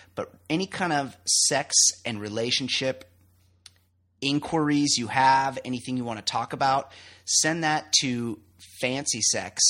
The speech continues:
And Fancy, you guys should all know by now, Fancy, F A N C E E, Fancy Sex at the baller lifestyle dot com. And we wanna make that a feature. And that, that, that'll all be, both will be anonymous. If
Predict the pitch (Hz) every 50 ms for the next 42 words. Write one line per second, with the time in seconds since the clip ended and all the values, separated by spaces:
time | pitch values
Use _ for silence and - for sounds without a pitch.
0 | - - - 107 104 - - 123 123 123 123 - 110 87 67 60 - - - 110
1 | - - - 95 - - 76 85 95 - - 65 - - - - 57 53 - -
2 | - - 98 90 - - - - - - _ _ _ _ - - 98 101 - 107
3 | 104 107 104 104 104 101 98 - - 110 104 - - 101 - - 85 92 82 87
4 | - - 135 135 139 139 - 143 127 - - 120 107 107 - - - - - -
5 | - - - - - - - - 117 113 - 117 101 120 120 117 117 117 113 113
6 | - - 127 113 107 110 107 - - - - 113 110 110 110 110 98 - - 104
7 | 107 110 123 131 139 139 135 127 120 - - 117 113 113 - - 113 104 - 113
8 | 92 117 131 143 - - 143 151 151 - - - 147 170 170 156 143 139 135 135
9 | 123 139 127 123 - 196 196 190 - 139 131 120 107 117 117 110 104 101 104 107
10 | 107 104 104 - - 101